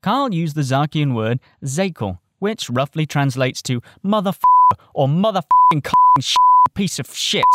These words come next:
depending on intonation. A deep rumble sounded from far within the long shelf-lined space, and streams of phosphorescent liquid began to run along shallow grooves cut into the time-battered floor.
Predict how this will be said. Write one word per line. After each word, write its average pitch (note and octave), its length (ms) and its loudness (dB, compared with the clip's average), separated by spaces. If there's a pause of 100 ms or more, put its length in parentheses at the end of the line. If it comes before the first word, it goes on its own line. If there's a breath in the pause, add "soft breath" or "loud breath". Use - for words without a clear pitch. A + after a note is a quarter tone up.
(420)
depending F3+ 440 -2
on G#2 120 -2
intonation. A2+ 680 -4 (1500)
A G#2+ 120 -4
deep C#3+ 300 -2
rumble C3+ 480 0
sounded A#2+ 460 -2
from A2 200 -4
far D3+ 260 -2
within C#3+ 380 -2
the G#2 80 -2
long A2+ 340 -2
shelf-lined A#2+ 720 -4
space, B2+ 440 -4 (360 soft breath)
and D3+ 120 -2
streams F3+ 520 -2
of F#3 160 -4
phosphorescent E3+ 880 -4
liquid A#2 400 -6 (220 soft breath)
began C#3 320 -2
to D3+ 160 -2
run D3 200 -2
along A2 300 -2
shallow A#2+ 400 -2
grooves A#2+ 480 -4
cut - 320 -6
into G#2 180 -8
the G2+ 120 -8
time-battered A#2 720 -6
floor. A2+ 400 -6